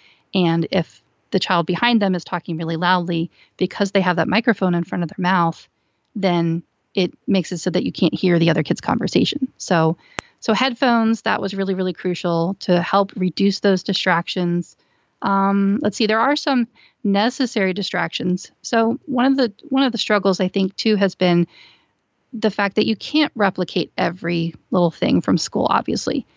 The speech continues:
but there are some things you're gonna wanna try. And one of those things is the bell schedule. Um, so that has been a struggle for my littler one, is learning how to manage that time on his own.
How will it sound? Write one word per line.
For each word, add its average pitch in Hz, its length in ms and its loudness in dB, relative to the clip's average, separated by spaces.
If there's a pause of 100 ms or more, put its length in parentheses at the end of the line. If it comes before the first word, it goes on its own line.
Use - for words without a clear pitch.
(280)
but 220 300 0
there 226 160 2
are 226 60 2
some 277 240 2
things 233 200 2
you're 208 60 -2
gonna 190 220 0
wanna 180 240 0
try. 175 460 0 (380)
And 196 280 4
one 208 100 2
of 196 80 2
those 196 160 2
things 190 200 2
is 170 120 -4
the 170 120 0
bell 165 220 2
schedule. - 460 -4 (320)
Um, 175 420 0
so 226 120 -2
that 214 140 4
has 226 160 2
been 202 260 2
a 175 280 0
struggle 180 500 0
for 175 140 -6
my 165 160 0
littler 220 360 2
one, 175 420 2 (360)
is 175 440 0
learning 196 320 2
how 190 140 0
to 185 100 2
manage 180 360 0
that - 180 -2
time 190 340 0
on 180 100 2
his 180 180 0
own. 247 280 0